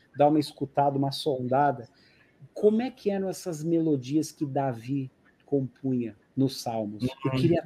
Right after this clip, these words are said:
Speaker 1: tanto escutar elas, gente. Deve ser coisa tão linda.
Speaker 2: Eu lembro quando eu tava em Viena e fui a, o palácio, que hoje é o museu, e quando eu tava passando por uma sala, o cara que tava fazendo a, a guiança pra gente disse assim, "Essa é a sala em que Mozart tocou com seis anos pra Imperatriz." Eu fiz, "Para,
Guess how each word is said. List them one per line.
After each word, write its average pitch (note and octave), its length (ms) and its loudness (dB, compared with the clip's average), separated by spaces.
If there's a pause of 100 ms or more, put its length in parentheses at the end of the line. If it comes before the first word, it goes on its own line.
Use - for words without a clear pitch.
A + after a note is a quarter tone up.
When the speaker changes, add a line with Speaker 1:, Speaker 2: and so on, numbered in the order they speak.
Speaker 1:
tanto F#3+ 340 8
escutar C#3 520 2
elas, A#2+ 320 -2
gente. B2 320 -4
Deve D3 180 4
ser D3+ 160 -2
coisa C#3 260 -2
tão E3 160 2
linda. B2 360 2 (800)
Speaker 2:
Eu B2+ 100 6
lembro C3+ 220 8
quando C3+ 200 6
eu C3+ 60 2
tava B2+ 340 10
em B2+ 360 2
Viena A#2 560 6
e A2+ 80 0
fui B2 320 2
a, A2+ 460 6
o A#2 80 -2
palácio, A#2 480 8
que A#2+ 80 -2
hoje A#2 100 2
é A#2 60 4
o A2+ 60 4
museu, A#2+ 460 2 (580)
e - 60 -8
quando C3 180 6
eu B2 40 0
tava C#3 200 10
passando C3+ 340 6
por B2+ 100 0
uma B2 120 6
sala, C3 520 10 (400)
o A#2+ 380 8
cara A#2 160 12
que A2+ 80 4
tava A#2 140 8
fazendo A2+ 240 4
a, F#2 120 8
a G#2 40 4
guiança A2+ 500 6
pra A2 200 4
gente A#2+ 240 2
disse - 180 -8
assim, A2+ 320 -4
"Essa D#3+ 320 8
é - 20 10
a C#3+ 80 10
sala D#3 320 10
em D3+ 80 4
que C#3+ 140 -2
Mozart D#3 460 6
tocou D3 300 4
com C3+ 120 0
seis D#3 340 4
anos C#3 180 2
pra C3 120 -2
Imperatriz." B2 580 4
Eu G2+ 80 -2
fiz, - 240 -12
"Para, G2+ 460 6